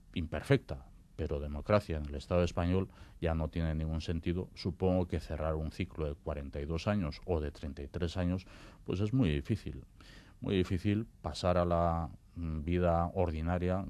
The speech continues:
como alguien que, mm, no ha tenido n-, ningún sentido en su vida y que lo único que ha generado es sufrimiento.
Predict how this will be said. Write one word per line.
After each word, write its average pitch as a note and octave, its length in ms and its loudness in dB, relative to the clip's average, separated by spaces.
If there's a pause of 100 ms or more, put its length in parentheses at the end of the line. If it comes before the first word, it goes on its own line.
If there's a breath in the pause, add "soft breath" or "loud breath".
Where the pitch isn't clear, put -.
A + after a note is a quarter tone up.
como F2 440 0
alguien F2 420 2
que, E2+ 360 0 (200)
mm, D2 560 -4
no F2 120 4
ha E2 60 0
tenido E2+ 280 2
n-, D2 320 -2
ningún D#2+ 340 2
sentido F2+ 460 0
en F2 80 0
su F2+ 140 -2
vida F#2+ 280 0
y F2 120 -6
que F2 120 0
lo D#2+ 100 2
único F2 340 2
que F2+ 80 0
ha F2 60 4
generado F2 500 0
es E2+ 60 -2
sufrimiento. F#2 600 -2